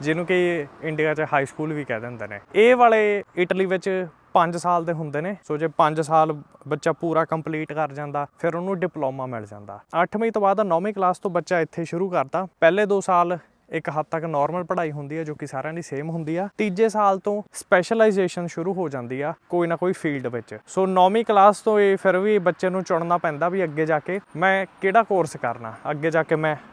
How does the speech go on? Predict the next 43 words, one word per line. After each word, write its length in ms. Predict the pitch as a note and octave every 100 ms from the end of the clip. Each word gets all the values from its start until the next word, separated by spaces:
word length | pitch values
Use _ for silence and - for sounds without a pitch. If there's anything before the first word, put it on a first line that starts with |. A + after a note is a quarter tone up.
| -
ਆਈ 160 | C#3 D3
ਟੀ 160 | D3 F3
ਦਾ 120 | F3
ਕੋਰਸ 320 | F3 F3 E3
ਕਰਨਾ, 420 | E3+ D#3 D3 D#3 C#3 - C#3
ਅੱਗੇ 180 | C#3 D3+
ਜਾ 140 | D3
ਕੇ 120 | C#3+
ਮੈਂ 240 | D3+ D3 D3
ਮਕੈਨੀਕਲ 600 | D3 - C#3+ D#3 F#3 F3+
ਕੋਰਸ 300 | E3 E3 D#3+
ਕਰਨਾ, 420 | E3 D3+ D3+ D3 - -
ਇਲੈਕਟ੍ਰੀਸ਼ੀਅਨ 600 | C#3+ D3 - F3+ E3+ F#3
ਦਾ 80 | F3
ਕੋਰਸ 300 | D#3+ F3 D#3+
ਕਰਨਾ। 280 | F#3 D#3+ E3+
ਜਿਹੜਾ 280 | F3+ A3 B3
ਵੀ 180 | A#3
ਆ, 240 | G#3+ G3 F#3+ - - -
ਉਹ 80 |
ਬੱਚਾ 280 | F#3 F#3 G3+
ਚੂਜ਼ 340 | G3 G#3+ G3+ F#3+
ਕਰਦਾ 420 | F#3+ F3 G#3+ A3 -
ਤੇ 80 | G3
ਤੀਜੇ 340 | G3 G3+ E3+ G3+
ਸਾਲ 280 | G#3 F#3+
ਤੋਂ 240 | F#3 G#3 A#3 -
ਉਹ 100 | -
ਕੋਰਸ 380 | - A3+ G#3+ G3+
ਦੀ 140 | A3 A3+
ਪੜ੍ਹਾਈ 520 | C4 B3 G3+ G3+ F#3+
ਉਹਨੂੰ 160 | G3+ A#3
ਕਰਾਈ 280 | A#3+ G3 F3+
ਜਾਂਦੀ 340 | F3 C3+ A#2+
ਆ। 140 | A2+ A2+ - -
ਥਿਊਰੀ 320 | F3+ G3+ B3
ਵੀ 120 | B3
ਪੜ੍ਹਾਈ 260 | A#3+ B3 A3
ਜਾਂਦੀ 240 | G#3+ G#3
ਆ 60 | A3+
ਤੇ 100 | A3+
ਪ੍ਰੈਕਟੀਕਲ, 800 | - G3 - A#3 A3 G#3+ G3+
ਅ, 420 | - - - E3+